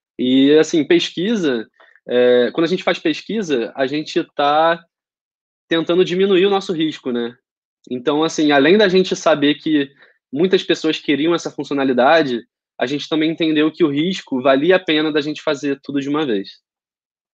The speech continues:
E qual que foi a, a amostra dessa pesquisa que a gente fez, né?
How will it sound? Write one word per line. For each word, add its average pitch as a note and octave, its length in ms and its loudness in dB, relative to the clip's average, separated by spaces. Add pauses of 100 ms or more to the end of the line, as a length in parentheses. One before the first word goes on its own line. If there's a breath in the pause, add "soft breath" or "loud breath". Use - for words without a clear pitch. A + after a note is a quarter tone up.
(2000)
E D3 100 2
qual F#3 240 2
que - 80 -18
foi F#3+ 200 6
a, D#3+ 100 6
a C#3+ 460 2
amostra C#3 500 -6
dessa C3+ 200 -10
pesquisa C3 420 -8
que C#3 80 -4
a B2+ 40 -2
gente C#3 200 -8
fez, G#2 320 -6
né? G#2+ 200 -6